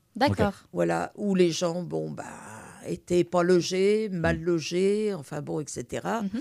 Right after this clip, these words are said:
Speaker 3: Et bon, il s'est construit tout et n'importe quoi, et
Speaker 2: Ouais.
Speaker 3: vraiment dans des conditions où même les gens logés, euh, c'était tout
Speaker 2: Ouais.
Speaker 3: à fait moyen,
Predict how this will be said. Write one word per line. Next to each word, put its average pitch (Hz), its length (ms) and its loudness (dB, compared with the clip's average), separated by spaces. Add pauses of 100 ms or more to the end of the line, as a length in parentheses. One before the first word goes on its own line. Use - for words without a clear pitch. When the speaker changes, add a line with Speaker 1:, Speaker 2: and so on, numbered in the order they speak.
(560)
Speaker 3:
Et 175 480 8
bon, 170 180 -4
il 165 60 -2
s'est 151 200 -6
construit 165 380 -8
tout 185 260 -14
et 185 40 -6
n'importe 160 480 -8
quoi, 185 600 -4
et 87 60 0
Speaker 2:
Ouais. 151 180 0
Speaker 3:
vraiment 170 400 -8
dans 151 160 -6
des 143 100 -12
conditions 160 680 -6 (380)
où 156 560 -8
même 190 260 2
les 180 140 6
gens 180 220 -2
logés, 180 580 0
euh, 147 160 -2
c'était 151 1040 0
tout - 60 -2
Speaker 2:
Ouais. 156 120 -2
Speaker 3:
à 147 60 -2
fait 196 140 -4
moyen, 165 300 -2